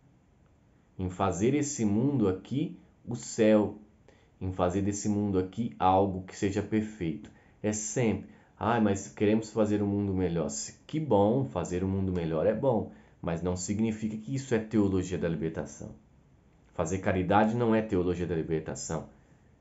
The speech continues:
Isso é doutrina social da igreja, sempre existiu.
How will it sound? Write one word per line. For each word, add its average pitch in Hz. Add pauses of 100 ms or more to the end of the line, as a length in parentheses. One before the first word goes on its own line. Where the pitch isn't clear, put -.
(340)
Isso 123
é 135
doutrina 160
social 160
da 95
igreja, 85
sempre 156
existiu. 92